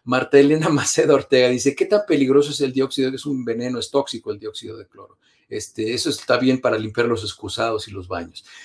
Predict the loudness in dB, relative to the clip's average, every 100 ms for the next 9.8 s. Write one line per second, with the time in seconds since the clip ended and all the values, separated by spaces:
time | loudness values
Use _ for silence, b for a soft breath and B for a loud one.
0 | B 2 4 6 8 10 8 4 0 6
1 | 6 6 2 4 6 8 6 6 2 4
2 | -2 -2 2 4 6 6 4 0 -8 -8
3 | -10 -10 _ -6 -6 -6 -4 -2 0 -2
4 | 2 2 4 4 4 2 B B B -6
5 | -4 -4 -6 -8 -2 0 0 -2 -4 -4
6 | -4 -6 -8 -10 -8 -10 0 0 0 B
7 | 0 2 4 4 6 4 6 6 6 2
8 | -6 -8 -4 -2 0 -2 -2 -6 -2 0
9 | 0 -2 -2 -4 -2 -4 -4